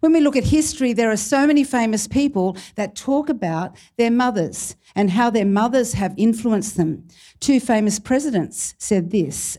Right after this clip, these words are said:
Abraham Lincoln, "I remember my mother's prayers and they have always followed me.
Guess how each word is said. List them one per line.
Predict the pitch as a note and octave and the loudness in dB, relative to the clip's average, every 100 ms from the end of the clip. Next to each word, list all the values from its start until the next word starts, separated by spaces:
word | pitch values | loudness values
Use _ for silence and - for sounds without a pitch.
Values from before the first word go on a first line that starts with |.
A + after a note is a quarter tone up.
| G3 | 0
Abraham | G3+ G#3 G3 F#3+ | 2 2 4 4
Lincoln, | G#3 A3 G#3+ E3 - - _ _ _ _ - - | 4 2 0 -2 -4 -14 _ _ _ _ -20 0
"I | G#3+ | 4
remember | A#3 A#3+ D#4 F4 | 4 4 2 2
my | C#4 A3+ | 2 4
mother's | A3+ A3 G3+ - | 2 0 -2 -4
prayers | - C4 A#3 G3+ F#3+ | -2 0 2 2 0
and | G3+ G#3+ | 0 2
they | A3 | 2
have | A3 G3+ G#3 - | 2 0 -2 2
always | B3 B3+ B3 B3 B3+ - - _ | 2 4 2 2 0 -2 -12 _
followed | - A3 G#3+ G#3 F3+ | -8 -2 2 0 0
me. | E3+ D#3 - | -4 -6 -12